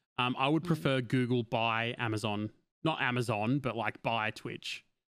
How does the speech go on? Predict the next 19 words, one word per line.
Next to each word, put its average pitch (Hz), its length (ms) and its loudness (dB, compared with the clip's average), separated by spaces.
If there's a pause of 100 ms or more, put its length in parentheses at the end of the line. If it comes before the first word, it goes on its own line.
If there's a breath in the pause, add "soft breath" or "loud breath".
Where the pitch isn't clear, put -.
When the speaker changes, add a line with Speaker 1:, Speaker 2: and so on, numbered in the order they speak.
(200)
Speaker 2:
Yeah. 175 400 -6 (160)
Speaker 1:
Because 131 460 2
I 131 160 2
think 139 300 0
that 131 100 -2
they 127 140 2
would 123 160 2
do 123 160 2
a 120 60 0
better 117 200 0
job 110 300 0
at 120 80 -2
discoverability. 113 840 -2 (1080)
Speaker 2:
You're 214 180 2
not 220 240 6
wrong. 147 600 -2
Speaker 1:
Because 156 580 2 (140)
d-, 185 180 -6
YouTube, 190 840 2